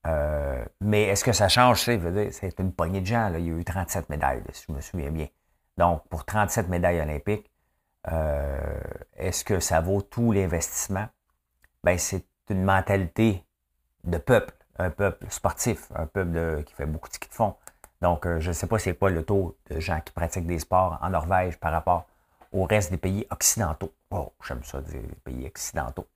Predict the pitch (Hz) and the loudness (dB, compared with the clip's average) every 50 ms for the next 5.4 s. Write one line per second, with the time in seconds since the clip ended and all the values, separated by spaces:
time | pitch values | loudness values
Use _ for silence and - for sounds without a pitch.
0 | - - 120 - _ _ _ _ _ _ _ _ _ _ _ _ _ _ _ _ | -8 -8 -8 -8 _ _ _ _ _ _ _ _ _ _ _ _ _ _ _ _
1 | _ _ _ _ _ _ _ - - - - 92 90 87 85 85 82 85 85 78 | _ _ _ _ _ _ _ -14 -10 -4 -2 0 2 2 4 6 8 8 8 8
2 | 73 73 69 - - _ _ _ _ _ _ _ _ _ - 101 107 120 107 104 | 8 8 6 4 0 _ _ _ _ _ _ _ _ _ 4 6 6 6 6 2
3 | 113 104 101 - 80 95 87 - 73 65 50 53 60 - 50 50 - _ _ _ | -2 -2 -2 -2 -4 -6 -6 -6 -8 -10 -10 -10 -12 -14 -14 -18 -20 _ _ _
4 | _ - 143 127 120 127 120 127 135 123 131 127 117 113 139 135 123 - - 139 | _ -14 -10 -6 -4 0 2 4 4 6 4 4 4 4 2 0 -2 0 0 0
5 | 120 - - 165 175 185 185 | 0 2 2 2 2 2 0